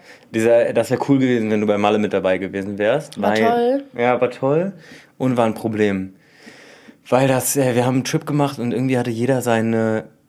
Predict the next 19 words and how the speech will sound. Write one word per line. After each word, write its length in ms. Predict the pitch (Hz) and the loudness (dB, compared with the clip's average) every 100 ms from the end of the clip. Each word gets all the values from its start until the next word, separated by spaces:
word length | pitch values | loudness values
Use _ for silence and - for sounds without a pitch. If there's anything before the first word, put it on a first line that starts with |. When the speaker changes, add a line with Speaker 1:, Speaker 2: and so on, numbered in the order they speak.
| _ | _
Speaker 1:
äh, 360 | 107 110 107 104 104 - _ - | -4 0 2 0 -4 -16 _ -4
jetzige 460 | 120 117 113 113 110 - | -2 -2 -2 0 0 0
entweder 260 | 107 110 | -2 -2
Situationship 640 | 107 110 113 113 120 - 113 | -2 -8 -2 -2 -2 -8 -2
oder 140 | 107 | -2
Beziehung 380 | 104 - 131 143 | -2 -4 -4 -2
dabei, 380 | 151 151 165 208 - - | -2 -2 -4 -6 -12 -10
Speaker 2:
Hm. 300 | 233 220 214 | -6 -6 -6
Speaker 1:
außer 320 | - 85 - 90 | -4 -4 -4 -6
ich. 320 | 82 - - _ _ _ _ _ _ _ | -6 -8 -16 _ _ _ _ _ _ _
Und 80 | - | -6
dann 80 | 98 | 0
war 100 | 98 | 0
ich 60 | |
in 100 | 101 | 0
so 80 | 98 | -6
einem 140 | 98 95 | -6 -2
Haus 240 | 95 95 | -2 -2
mit 260 | 92 87 | -8 -8